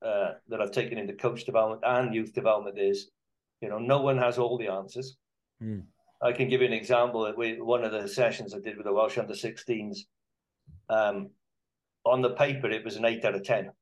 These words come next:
Speaker 1: When I,
Speaker 2: Yeah.
Speaker 1: when we were on the pitch, it's running at about two out of ten. And I stopped the session, said to the boys,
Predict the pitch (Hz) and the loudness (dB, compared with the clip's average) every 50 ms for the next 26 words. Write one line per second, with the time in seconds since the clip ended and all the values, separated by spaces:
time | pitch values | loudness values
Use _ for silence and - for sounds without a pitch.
0 | _ _ _ _ _ _ _ _ _ _ _ _ _ _ _ _ _ _ _ - | _ _ _ _ _ _ _ _ _ _ _ _ _ _ _ _ _ _ _ -2
1 | 117 123 123 131 120 107 120 123 135 131 123 120 123 120 117 110 - - 127 104 | 2 2 4 4 4 4 4 4 4 4 4 4 2 2 0 -2 -2 -2 -2 -2
2 | 98 - 123 107 - 117 123 120 113 110 110 107 110 101 110 104 - - - 131 | 0 -2 -6 -6 -2 0 0 0 0 -2 -4 -4 -2 -2 -2 -2 -2 -2 0 2
3 | 117 113 110 95 95 98 - - 101 98 98 101 110 110 110 104 - - - - | 2 2 0 0 -4 -8 -6 -8 -6 -6 -6 -4 -4 -4 -4 -4 -8 -8 0 0
4 | 139 - - - 98 - 120 113 - - 98 98 - 110 98 - 107 101 101 98 | 0 0 0 -8 -4 -2 -2 -2 -2 -4 -10 -6 -4 -6 -6 -6 -6 -6 -6 -4
5 | 107 104 101 98 95 95 95 - | -2 -2 -2 -2 -2 -4 -6 -12